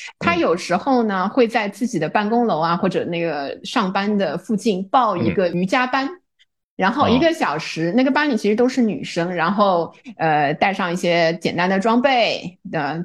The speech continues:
Speaker 1: 做一个小时的瑜伽再回去，变得非常的流行。这个既是一个她的社交圈子的拓展，然后又给她，比如说我，我这个对自己的身材有要求啊，对自己的那个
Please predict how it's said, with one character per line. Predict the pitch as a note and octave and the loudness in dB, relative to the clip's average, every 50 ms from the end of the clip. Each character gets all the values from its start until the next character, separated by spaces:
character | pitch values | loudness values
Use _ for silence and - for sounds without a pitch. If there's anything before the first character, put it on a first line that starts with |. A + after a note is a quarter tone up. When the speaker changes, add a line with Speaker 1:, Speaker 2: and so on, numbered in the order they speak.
| - | -2
Speaker 1:
做 | - G#3+ G3+ F#3 | 0 2 2 4
一 | F3+ | 4
个 | G3 G#3 | 2 2
小 | G3+ - A#2 E3 | 2 0 -2 -2
时 | - - | -2 0
的 | G3+ G3 | 2 2
瑜 | F3+ F3 F#3 | 2 2 0
伽 | G3 B3+ B3 B3 B3+ | 0 0 0 0 0
再 | B3 B3+ G#3 F3+ | 0 0 -2 -2
回 | F#3 - C#3+ A2+ C3 | -2 -4 -4 -4 -4
去， | E3 - - F3 C#3+ D#3+ | -6 -6 -6 -6 -6 -4
变 | - - A#3+ A3 G#3 | 0 0 2 2 4
得 | F#3+ E3+ | 2 0
非 | F3+ - - D4 D4+ E4 E4+ | 0 0 0 0 2 2 0
常 | E4 - - C#3 D3+ D3+ D3+ | 0 -2 -2 -2 -2 -2 0
的 | - D3+ D#3 D#3 | 2 2 2 4
流 | E3 E3 C#3+ D3+ G3+ | 2 2 2 2 0
行。 | - - - D3 C#3+ C#3 E3 F#3+ | -2 -4 -4 -4 -4 -4 -6 -4
这 | - C4+ C4 | 0 2 2
个 | A#3 A3+ | 2 2
既 | A3 A3+ - D4+ C#4 | 0 0 0 0 0
是 | C4 - A3 | 2 2 0
一 | F#3 F3 E3 | 0 0 0
个 | F#3 G3 F#3 F3+ E3+ - - - - _ _ | 2 2 2 0 -2 -4 -10 -18 -20 _ _
她 | - - A#3+ | -2 -2 0
的 | A3+ A#3 | 0 -2
社 | A#3 - - - D#4 C4+ | -2 -2 0 2 2 2
交 | A#3+ C4 B3+ C4 | 2 2 0 0
圈 | C4 - C#4 B3+ C4 | 0 0 2 2 2
子 | B3+ G#3+ | 2 2
的 | F#3 F#3+ | 0 -2
拓 | F#3 - - E4 D4 G#3+ | -2 -4 -2 -2 0 0
展， | F#3+ - D3+ - - - _ _ - _ _ _ _ _ | -2 -4 -8 -8 -10 -14 _ _ -20 _ _ _ _ _
然 | E3 E3 G3 | 0 0 2
后 | A#3 D#4+ D4 C4 | 2 2 2 4
又 | C4 C4 B3+ | 4 4 2
给 | A#3 - E3+ | 2 -2 -6
她， | E3 - D#3+ E3 | -6 -6 -4 -4
比 | E3 F3+ D#3+ | -2 -2 -2
如 | D3 D#3+ | -4 -2
说 | - F3 D#3+ D#3 | -2 -2 0 0
我， | D#3 D3 C3 C3 - - | 0 2 0 0 0 2
我 | D#3 D#3 D3 | 2 2 0
这 | D#3+ - F3+ E3+ | 0 0 2 2
个 | D#3+ D#3 D3 | 2 2 0
对 | C#3+ - E3 E3 | 0 0 -2 -2
自 | E3+ - F#3 | -2 -2 -4
己 | E3 C#3 | -4 -2
的 | D3 | -4
身 | D#3+ - F#3 F#3+ G3 | -4 -4 -2 -2 -2
材 | - F#3+ D3+ | -2 -2 -2
有 | D#3+ C3+ A2+ | -4 -4 -2
要 | D#3+ E3+ F3+ G3 | 0 0 0 0
求 | A3 - - D3+ B2+ | 0 -2 -2 -2 -2
啊， | C3 C#3 C#3+ A#2 - - - - - - | 0 -2 -2 -4 -6 -10 -16 -20 -20 -2
对 | - G#3+ F#3+ F#3+ | 2 2 2 2
自 | F#3+ - A3 | 2 -2 -2
己 | G3 D3+ A2+ | -2 -2 -2
的 | A#2 A#2+ | -2 -4
那 | D3 E3 E3+ D#3 | -2 -2 -2 0
个 | D3+ E3+ D#3 D#3 C#3+ C#3+ B2+ A2 | 0 2 2 4 4 2 2 0